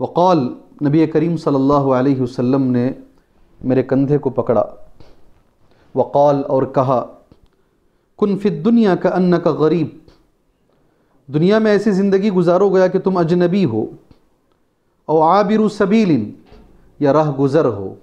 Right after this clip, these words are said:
रास्ते में गुज़र रहे हो। "व कान इब्नु उमर", और इब्न उमर रज़ियल्लाहु तआला अन्हु ये कहा करते थे,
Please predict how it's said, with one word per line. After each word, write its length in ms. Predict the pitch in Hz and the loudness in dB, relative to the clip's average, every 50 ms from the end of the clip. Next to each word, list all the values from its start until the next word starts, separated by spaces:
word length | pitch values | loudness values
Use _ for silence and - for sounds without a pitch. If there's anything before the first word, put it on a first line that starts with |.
| _ _ - - | _ _ -16 -12
रास्ते 320 | 127 120 - - - 143 135 | -12 -12 -10 -6 -2 -2 0
में 120 | 135 120 117 | 0 0 0
गुज़र 240 | 123 117 135 123 113 | 0 0 0 0 0
रहे 220 | 120 107 101 104 | 0 -2 -2 -4
हो। 200 | 104 92 - - - - _ _ _ _ _ _ _ _ _ _ _ _ _ _ _ _ - | -6 -6 -8 -12 -16 -20 _ _ _ _ _ _ _ _ _ _ _ _ _ _ _ _ -6
"व 80 | 139 135 | -6 -4
कान 260 | 139 - 202 220 208 202 | -2 0 0 0 2 0
इब्नु 300 | 196 175 165 165 170 165 156 160 | 0 0 0 0 0 2 2 2
उमर", 320 | 190 196 185 165 127 - - - - - _ _ _ _ _ _ _ _ _ _ _ _ _ _ _ - | 0 0 0 0 0 -2 -4 -10 -14 -20 _ _ _ _ _ _ _ _ _ _ _ _ _ _ _ -4
और 120 | 147 147 - - | -4 -2 -2 0
इब्न 180 | 202 190 196 208 | 0 0 0 0
उमर 240 | 202 202 202 208 208 | 0 0 2 2 2
रज़ियल्लाहु 480 | 202 180 185 190 185 180 196 180 160 165 | 2 2 2 0 2 2 2 2 0 0
तआला 260 | 165 185 170 175 170 | 0 0 2 2 0
अन्हु 160 | 170 170 175 175 | 0 2 2 2
ये 120 | 170 160 | 2 0
कहा 220 | 165 - 156 160 160 | 0 0 0 0 0
करते 300 | 156 - 135 131 - 139 131 | 0 -2 -4 -2 0 -2 0
थे, 200 | - 127 120 | 0 -2 -4